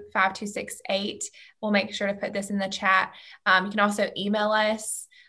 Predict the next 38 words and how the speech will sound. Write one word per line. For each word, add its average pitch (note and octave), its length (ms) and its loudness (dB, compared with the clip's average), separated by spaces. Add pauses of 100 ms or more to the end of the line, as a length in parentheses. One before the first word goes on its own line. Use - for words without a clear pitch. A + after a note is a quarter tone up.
(100)
Um, F#3+ 220 0
that G#3 200 4
enroll G#3 500 2
at B3+ 100 -2
J A3+ 160 0
S A3+ 160 -4
U A3 80 -4
dot G#3+ 180 2
E G#3 120 -4
D G#3+ 60 -2
U G#3 340 -2
is G3+ 160 -4
a G3+ 80 0
great F#3+ 340 -2
email, F#3+ 540 0 (320)
um, F#3 500 2 (520)
to, G3+ 260 0
to G3+ 120 -8
send G3+ 220 -2
an F#3+ 100 2
email G3 240 2
to, A3+ 280 2
or A3 160 0
you A3 100 -4
can A#3 180 -6
contact G3 520 -2
me F#3+ 320 -4
directly. A#3 680 -2 (520)
Graduate C4 420 4
admissions C4 500 0
does G#3+ 340 0
have, G#3 460 0 (280)
um, G3 180 -2
a G3+ 80 -4
separate G3+ 480 0
office, D#4+ 720 -2 (100)
and A3 220 0
so G3+ 500 2